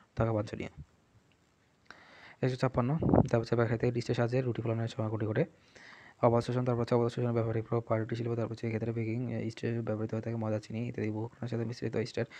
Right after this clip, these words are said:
অবাত শোষণের ফলে সৃষ্টি হয়ে থাকে কার্বন ডাইঅক্সাইড এবং ইথাইল অ্যালকোহলের কার্বন ডাইঅক্সাইড গ্যাসের চাপে পাউরুটি ফুলে ফাঁপা হয়ে থাকে, আর ইথাইল অ্যালকোহল, আহ, তাপে বাষ্প হয়ে যায়, মদ শিল্পে।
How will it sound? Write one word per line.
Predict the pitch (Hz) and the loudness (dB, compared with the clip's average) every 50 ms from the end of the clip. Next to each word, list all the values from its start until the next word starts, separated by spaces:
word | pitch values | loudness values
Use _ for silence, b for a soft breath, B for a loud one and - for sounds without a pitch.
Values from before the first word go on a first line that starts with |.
| B B B B B - | B B B B B 4
অবাত | 135 131 | 4 4
শোষণের | 127 139 135 135 135 | 4 2 0 0 0
ফলে | 127 139 127 127 127 | 0 0 0 0 0
সৃষ্টি | 127 120 117 120 | -2 -4 -2 -2
হয়ে | 113 113 | -2 -2
থাকে | 117 113 117 | -2 -2 -2
কার্বন | 113 110 110 110 | -2 -2 -2 -2
ডাইঅক্সাইড | 110 110 107 - 123 117 113 | -2 -2 -2 -2 -2 -2 -2
এবং | 107 104 | -2 -4
ইথাইল | 104 - 113 113 | -4 -2 -2 -2
অ্যালকোহলের | 113 113 110 110 107 107 | 0 -2 -2 -2 -4 -4
কার্বন | - - 107 104 107 | -4 -4 -6 -4 -4
ডাইঅক্সাইড | 110 110 110 - 120 117 113 | -6 -6 -4 -4 -4 -4 -2
গ্যাসের | 113 110 110 110 110 113 | -2 -2 -2 -2 -4 -4
চাপে | - - 113 - 123 147 - B B B B B | -6 -6 -2 0 0 0 -2 B B B B B
পাউরুটি | - 120 120 120 127 | 2 4 4 4 2
ফুলে | 117 120 120 | 0 0 0
ফাঁপা | 113 117 110 117 | 0 0 -2 -2
হয়ে | 117 117 | -2 -2
থাকে, | 113 - 117 120 | -2 -2 0 0
আর | 113 113 | 0 0
ইথাইল | 120 117 113 110 | 2 0 0 0
অ্যালকোহল, | 110 113 113 117 - 107 110 113 | 0 -2 -4 -4 -4 -2 -2 -2
আহ, | 110 117 - - - 117 117 117 117 113 117 - | -2 -4 -6 -6 -2 0 0 0 0 -2 -4 -4
তাপে | - 117 - - - | -4 -4 -4 -4 -6
বাষ্প | - 113 - - | -8 -8 -4 -4
হয়ে | 117 110 | -4 -2
যায়, | 120 131 - B B B B B B - 131 | -2 -2 -4 B B B B B B 2 2
মদ | 131 127 | 2 4
শিল্পে। | - 131 123 127 147 | 2 2 2 2 0